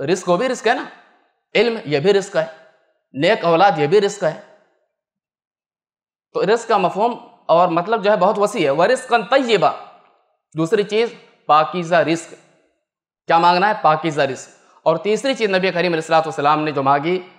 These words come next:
और जो मांगने के लिए हमको सिखाया वो क्या है? "व अमलन मुतक़ब्बला", ऐसा अमल जो अल्लाह रब्बुल इज़्ज़त के यहाँ कबूलियत का मकाम रखता हो। "व अमलन मुतक़ब्बला", मकबूल, यानी ऐसा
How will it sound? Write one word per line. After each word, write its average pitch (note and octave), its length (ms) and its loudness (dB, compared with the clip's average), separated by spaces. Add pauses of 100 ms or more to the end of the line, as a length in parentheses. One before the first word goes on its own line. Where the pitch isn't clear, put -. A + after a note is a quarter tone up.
(100)
और D3+ 160 2
जो E3+ 120 -2
मांगने D3 480 0
के A3+ 120 0
लिए F3 80 0
हमको E3 200 -4
सिखाया D3 300 -2
वो D3 120 0
क्या D3 140 0
है? C#3 160 -4 (600)
"व C#3+ 100 0
अमलन G3+ 580 2
मुतक़ब्बला", G3 800 0 (1500)
ऐसा F3 320 2 (100)
अमल G#3 260 2 (360)
जो D3+ 120 -2
अल्लाह D#3+ 260 2
रब्बुल D#3 260 -2
इज़्ज़त D3+ 300 -8
के D#3 120 -4
यहाँ C#3 280 -2 (600)
कबूलियत D3+ 560 -4
का E3 120 0
मकाम D#3+ 380 2
रखता - 240 -6
हो। A2 80 -14 (680)
"व C#3+ 80 2
अमलन G#3 440 2
मुतक़ब्बला", F#3 640 2
मकबूल, F3+ 500 2 (480)
यानी F#3 140 0
ऐसा F#3 340 2